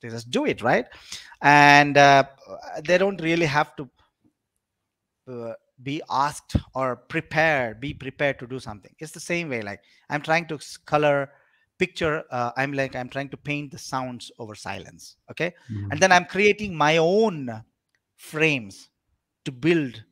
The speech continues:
Speaker 1: It's like playing Lego for me. But what
Speaker 2: Mm.
Speaker 1: is improvisation? Im-, according to, please, I will ask you a question. What is improvisation?
Speaker 2: Um, improvisation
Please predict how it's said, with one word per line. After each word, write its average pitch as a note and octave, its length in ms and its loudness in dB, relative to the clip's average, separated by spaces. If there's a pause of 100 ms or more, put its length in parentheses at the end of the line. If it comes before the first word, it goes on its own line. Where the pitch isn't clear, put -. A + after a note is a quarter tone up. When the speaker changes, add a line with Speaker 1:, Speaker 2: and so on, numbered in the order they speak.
Speaker 1:
It's - 160 -8
like G3 240 0
playing E3+ 220 0
Lego A#2 520 -4
for G2 160 -18
me. - 220 -20 (500)
But A3+ 120 4 (100)
what C4+ 160 8
Speaker 2:
Mm. - 40 -2
Speaker 1:
is - 120 -6
improvisation? E3+ 760 -2
Im-, E3 140 -12 (400)
according B3 380 -6
to, G#3 100 -8
please, A#3 340 -8
I F3 140 2
will G#3 140 2
ask G3+ 200 0
you G#3 80 -4
a E3+ 40 -4
question. D#3 360 -8
What G#3+ 140 -6
is G#3+ 120 -12
improvisation? G2+ 760 -10 (1800)
Speaker 2:
Um, C#3+ 600 6
improvisation B2 1500 2